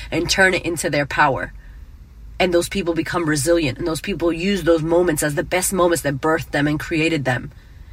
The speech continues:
And that's what the power of taking responsibility for your life does. I love you. I hope they have a beautiful week. Thank you again for listening to the podcast. Let's take some damn responsibility for our lives.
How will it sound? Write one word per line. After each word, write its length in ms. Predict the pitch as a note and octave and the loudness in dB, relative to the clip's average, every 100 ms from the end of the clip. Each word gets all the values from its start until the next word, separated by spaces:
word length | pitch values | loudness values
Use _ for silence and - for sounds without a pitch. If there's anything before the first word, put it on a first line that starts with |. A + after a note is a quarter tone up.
| - - | -16 -10
And 160 | - F3+ | -4 2
that's 240 | F3 G3+ | 4 4
what 80 | - | -2
the 80 | G#3+ | -6
power 380 | - F#3 E3 C3+ | 2 4 4 0
of 100 | C3 | -2
taking 320 | F3+ E3 E3 | -2 -2 -2
responsibility 880 | E3 - D#3+ D#3 D3 F3 D3+ B2 C3+ - - - - - - | -2 0 0 0 2 2 2 0 -8 -12 -12 -12 -14 -14 0
for 200 | E3 E3 | 4 6
your 140 | E3 | 6
life 260 | D#3+ D3 C#3 | 6 4 2
does. 360 | C3 C3 - - - - - - - - - - | -2 -2 -6 -10 -18 -20 -18 -16 -14 -14 -14 0
I 80 | F3 | 2
love 240 | F3 F#3 F3 | 6 4 4
you. 240 | G#3 A3 - - - | -2 -2 -8 -16 -6
I 80 | F3 | -4
hope 120 | E3+ | 0
they 100 | F3+ | 0
have 120 | F#3 | 2
a 60 | D#3+ | 2
beautiful 360 | D#3 F#3+ - | 2 0 2
week. 380 | F#3 F#3 F3+ - - - - | 2 2 0 -8 -16 -20 -8
Thank 160 | E3 D#3+ | -4 0
you 140 | F#3+ | 2
again 260 | E3 E3 E3+ | 4 4 2
for 140 | E3+ | 2
listening 340 | F3 E3 E3+ D#3 | 0 0 0 -2
to 120 | D#3 | -4
the 60 | D3+ | -2
podcast. 680 | - D#3 - D#3 D#3 - - - - - - | 2 2 2 -2 0 -6 -12 -18 -20 -12 2
Let's 300 | F3 G3 - | 2 2 2
take 240 | G#3+ G3+ | 0 2
some 260 | - D#3 D3+ | 2 2 4
damn 240 | F3 F#3+ | 4 4
responsibility 680 | F3+ F#3+ E3+ D#3+ D#3 E3+ D#3+ | 2 2 0 0 2 2 2
for 120 | - | 2
our 140 | D3+ D3 | 2 4
lives. 520 | D3+ D3+ D#3 - | 4 4 2 -4